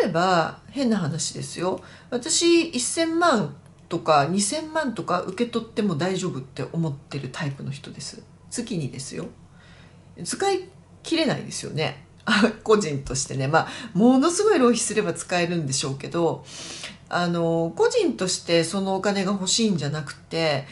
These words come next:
例えば、まあ、私の目標が、その、まあ、日本中なのか、まあ、世界、まあ、世界ちょっと厳しいかな。とりあえず日本、だからその、それまでのキャパシティになっちゃうんですけどね、私の。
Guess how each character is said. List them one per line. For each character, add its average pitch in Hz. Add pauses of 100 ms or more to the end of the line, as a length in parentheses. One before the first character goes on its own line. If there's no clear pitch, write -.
(280)
例 359
え 269
ば、 175
ま 226
あ、 -
私 214
の 269
目 247
標 254
が、 247 (360)
そ -
の、 143 (680)
ま 185
あ、 165
日 170
本 185
中 170
な 170
の 151
か、 135
ま 131
あ、 131
世 139
界、 -
ま 147
あ、 139
世 160
界 208
ち -
ょ -
っ -
と 147
厳 -
し -
い -
か -
な。 135 (440)
と 240
り 254
あ -
え 214
ず 151 (120)
日 180
本、 139 (160)
だ 185
か 151
ら 160
そ 220
の、 214
そ 269
れ 277
ま 294
で 185
の 143
キ 139
ャ -
パ 175
シ -
テ 165
ィ 139
に 135
な 151
っ 139
ち -
ゃ 147
う 135
ん 135
で 143
す -
け 143
ど 147
ね、 269
私 170
の。 135